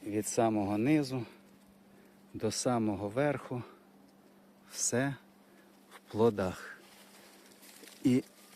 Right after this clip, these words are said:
хтось питав, чи не буде тікати на периферію плодова брунька. От якщо у вас є ось пагін, пагін, і на нього від самого, від самої осі,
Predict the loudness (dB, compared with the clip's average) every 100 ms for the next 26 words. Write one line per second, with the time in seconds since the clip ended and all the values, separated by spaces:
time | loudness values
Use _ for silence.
0 | -10 -10 -4 -4 -4 -6 0 2 2 2
1 | -4 -2 0 0 0 -2 -2 -4 -4 0
2 | 0 0 0 0 -2 -2 -2 0 2 4
3 | 2 -2 -8 -10 -4 2 4 4 4 4
4 | 4 2 -4 -20 -20 -20 -20 -20 -20 -20
5 | 2 6 8 8 4 4 4 6 8 8
6 | 6 6 6 4 6 6 6 2 0 6
7 | 10 10 8 0 -4 -16 -20 -20 -20 -20
8 | -20 -20 -20 -18 -4 -2 -2 -6 -14 -20
9 | -20 -20 -20 -20 -2 4 6 8 8 6
10 | 4 2 -4 -20 -20 -20 -14 -2 0 0
11 | 4 6 6 6 4 2 2 -2 -10 -4
12 | -4 0 2 4 6 6 6 4 2 2
13 | 2